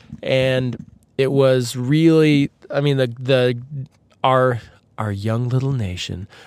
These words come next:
was really in turmoil, and all of the people who were trying to lead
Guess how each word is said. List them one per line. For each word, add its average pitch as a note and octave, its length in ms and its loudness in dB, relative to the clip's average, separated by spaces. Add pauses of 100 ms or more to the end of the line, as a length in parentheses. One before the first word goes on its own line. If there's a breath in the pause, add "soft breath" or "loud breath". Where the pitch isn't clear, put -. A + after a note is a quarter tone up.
(140 loud breath)
was B2 280 0
really F3 560 4
in D3+ 160 0
turmoil, C3 580 4
and B2+ 200 -2
all D#3+ 280 4
of D#3+ 80 0
the D3+ 100 0
people D3 300 0
who C#3 80 4
were C3+ 140 0
trying B2+ 320 0
to G#2+ 120 -8
lead A#2 540 0